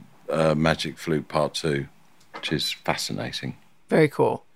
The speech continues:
Speaker 1: Well, you've heard of the Magic Flute, haven't you? Mozart's Magic
Speaker 2: Yep.
Speaker 1: Flute. Well, Goethe, who's a contemporary of Mozart, wrote Part Two of that, like, you know, the sequel, uh, but it never got put to music.
Speaker 2: Oh, okay.
Speaker 1: So it's this, it's this, it's this, this legendary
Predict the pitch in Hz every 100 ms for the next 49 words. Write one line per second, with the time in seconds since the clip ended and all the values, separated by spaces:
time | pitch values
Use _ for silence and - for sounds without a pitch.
0 | - 127 120 101 120 101 85 92 78 76
1 | - 92 64 82 73 67 65 73 73 -
2 | 65 - 67 67 160 160 - - - -
3 | - - - 87 82 - 117 98 - 78
4 | 80 78 - - 98 85 73 69 65 71
5 | 67 - 69 69 - - - - - 90
6 | 90 87 - - - 92 71 - 107 82
7 | 65 - 50 - 71 69 69 - 82 73
8 | 65 - - _ - - 92 80 - 67
9 | 58 - - - - - 82 87 92 90
10 | 87 80 87 - - - 101 - 87 85
11 | 76 - - - - - - 170 180 165
12 | 78 - - 76 76 69 - - 76 -
13 | - - - 80 - - - - 73 -
14 | 76 - 82 80 78 - 71 67 71 69
15 | 69 69